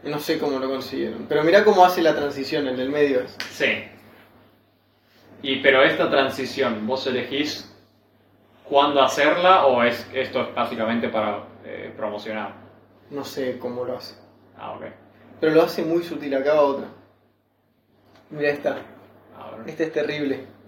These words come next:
Speaker 1: De la nada te aparece en medio de la
Speaker 2: Ah,
Speaker 1: ciudad eso.
Speaker 2: claro, y entra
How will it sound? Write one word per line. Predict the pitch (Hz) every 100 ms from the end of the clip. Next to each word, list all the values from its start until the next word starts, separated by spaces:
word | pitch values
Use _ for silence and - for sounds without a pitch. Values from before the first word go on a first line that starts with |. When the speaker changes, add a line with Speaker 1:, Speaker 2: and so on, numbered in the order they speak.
| - -
Speaker 1:
De | 156
la | 156 -
nada | 202
te | 214
aparece | - 175 175 175
en | 156
medio | 156 170
de | 160
la | 143
Speaker 2:
Ah, | 139 147
Speaker 1:
ciudad | 156 165
eso. | 175 - 170 185
Speaker 2:
claro, | 214 113
y | 120
entra | 127 120 127 123 135